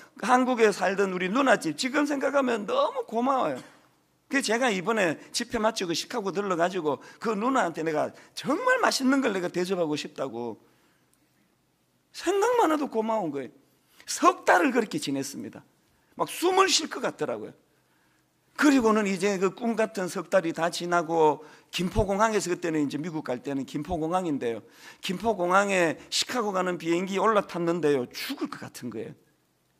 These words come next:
내가 그날을 지금도 잊지를 못해요.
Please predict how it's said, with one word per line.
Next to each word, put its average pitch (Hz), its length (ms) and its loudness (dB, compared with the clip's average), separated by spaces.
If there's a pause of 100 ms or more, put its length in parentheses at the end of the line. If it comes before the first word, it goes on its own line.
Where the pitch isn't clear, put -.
(180)
내가 269 280 0 (300)
그날을 294 480 2
지금도 381 420 0
잊지를 240 320 -2
못해요. 208 560 -2